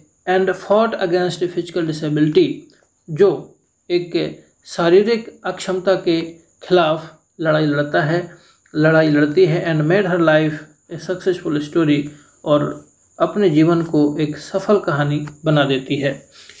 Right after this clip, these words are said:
ये हो गया इसका भावार्थ। physical disability मीन्स होता है शारीरिक अक्षमता। आगे देख लें, यहाँ से आपका जो lesson है वो start होता है और ये है आपका first paragraph।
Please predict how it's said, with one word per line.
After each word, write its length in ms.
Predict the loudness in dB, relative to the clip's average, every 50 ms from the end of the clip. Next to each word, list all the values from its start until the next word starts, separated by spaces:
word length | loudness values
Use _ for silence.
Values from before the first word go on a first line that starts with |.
| 2
ये 80 | 4 4
हो 120 | 4 4
गया 180 | 4 4 2 2
इसका 580 | 0 -4 -2 -2 -2 -2 -2 -6 -14 _ _ _
भावार्थ। 380 | -6 -2 2 2 2 2 0 -4
physical 440 | -4 0 0 0 2 2 0 2 2
disability 460 | 2 2 2 2 2 2 2 2 0
मीन्स 200 | -2 -2 -2 -2
होता 140 | -2 -2 -4
है 60 | -4
शारीरिक 560 | -4 -4 -2 0 2 2 2 2 0 -2 -10 -18 _ _ _ _ _
अक्षमता। 840 | -6 -6 -4 -4 -2 -2 -2 -2 2 2 2 2 0 -6 -16 _ _ _ _ _ _ _ _ _ _ _ _ _ _ _ _ _ _ _ _ _ _ _ _ -20 -20 -20 -20 -20 -6 _
आगे 180 | 0 0 2 2
देख 240 | 2 2 2 2 0
लें, 220 | -2 -4 -4 -6 -10 _ _ _ _ _ -6
यहाँ 220 | -4 -2 -2 -4
से 180 | -2 0 0 0
आपका 260 | 0 0 0 -2 -2
जो 120 | 0 2
lesson 340 | 2 2 0 0 -2 -4 -2
है 140 | -2 0 0
वो 400 | 2 2 2 2 0 -2 -8 -16 _ _ _ _ -10
start 300 | -4 -2 0 0 0 0
होता 260 | -2 0 2 2 2
है 160 | 2 -2 -2
और 220 | -2 -4 -2 0
ये 80 | 0 0
है 140 | 0 0 -2
आपका 260 | -4 -4 -6 -8 -10
first 320 | -6 -4 -4 -4 -4 -6
paragraph। 1120 | -8 -6 -4 0 2 2 0 0 -2 -12 -20 _ _ _ -2 0 2 2 2 0 -4 -10